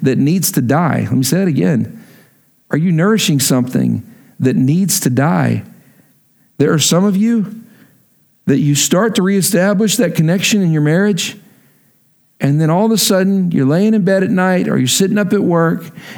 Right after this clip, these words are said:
and you just kind of push play. You relive the awful thing that was done to you, near you, that affected you,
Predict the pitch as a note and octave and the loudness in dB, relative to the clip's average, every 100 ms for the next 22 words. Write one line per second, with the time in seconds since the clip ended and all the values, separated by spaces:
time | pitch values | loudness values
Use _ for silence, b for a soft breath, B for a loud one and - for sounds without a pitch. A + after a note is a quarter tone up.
0 | - E3 E3 D#3 A3+ G#3+ A#3 G3+ G3 F#3 | -2 0 0 0 0 0 -2 0 0 0
1 | - F#3 F#3 - D3+ D#3 D3+ D3 - B | 0 0 -2 0 2 2 2 0 -4 B
2 | B B B - B2 C#3+ A3+ A3+ G#3+ F3+ | B B B -4 0 2 2 2 2 2
3 | F3 F#3 F3+ F3 F#3+ F3+ D#3+ C#3 D3 C#3+ | 2 0 0 -2 0 0 0 0 2 0
4 | C3+ F#3+ G#3 G3+ G#3 F#3+ F3 F#3+ F#3+ F#3 | 2 0 0 0 0 0 0 2 2 0
5 | G3 F#3 D#3 b b b b b b _ | 0 -2 -4 b b b b b b _
6 | _ B2+ B2 F3+ G3 G3+ F#3 E3+ G3 F#3+ | _ -2 0 0 0 0 -2 0 0 0
7 | D#3+ | -2